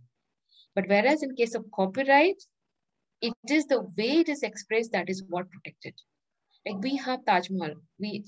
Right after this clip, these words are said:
everybody goes to Taj Mahal, take the pictures. Whoever takes the picture, it is their copyright. The photo is their copyright. Okay, so it is very important. It has to be expressed in some sort of tangible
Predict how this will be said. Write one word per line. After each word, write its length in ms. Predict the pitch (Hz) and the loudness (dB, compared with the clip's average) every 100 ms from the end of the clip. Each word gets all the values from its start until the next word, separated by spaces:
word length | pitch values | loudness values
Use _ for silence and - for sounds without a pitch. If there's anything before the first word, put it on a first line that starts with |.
| - - | -8 -2
everybody 460 | 208 247 240 233 | -2 0 -2 -2
goes 260 | 190 208 214 | -2 -2 -2
to 80 | 220 | 0
Taj 220 | 185 185 | 0 2
Mahal, 180 | 202 202 | 0 0
take 140 | 196 | -4
the 80 | 190 | -4
pictures. 400 | 185 185 175 - _ _ - | -6 -4 -6 -6 _ _ 6
Whoever 360 | 349 359 339 | 8 8 4
takes 260 | 330 262 262 | 2 0 2
the 80 | 254 | -4
picture, 300 | 240 - 247 | -4 0 0
it 120 | 226 | 2
is 140 | 214 - | -2 0
their 180 | 180 214 | 0 0
copyright. 460 | 196 - 143 - _ _ _ _ - | -4 -8 -14 -16 _ _ _ _ -10
The 80 | 185 | 0
photo 220 | 196 196 | 2 4
is 160 | 240 233 | 2 4
their 180 | 202 214 | 2 2
copyright. 540 | 208 165 156 131 123 - _ _ _ _ _ _ _ _ _ _ 190 | 2 -4 -6 -8 -10 -16 _ _ _ _ _ _ _ _ _ _ -8
Okay, 220 | 277 254 - - | -6 -6 -8 -10
so 340 | - 247 233 233 | 4 6 6 4
it 140 | 233 | -2
is 140 | 247 | -2
very 180 | 247 254 | -2 -2
important. 460 | 247 233 226 294 330 | -2 -2 -2 -2 -6
It 180 | 214 202 | -8 -6
has 260 | 214 220 - | -6 -6 -6
to 100 | 277 | -4
be 160 | 294 - | -4 -4
expressed 540 | - - 240 247 - | -12 0 4 4 0
in 100 | 220 | -4
some 260 | 202 262 - | 0 0 0
sort 320 | - 196 202 | 2 4 4
of 120 | 202 | 0
tangible 600 | 190 185 190 202 202 | 0 2 2 0 0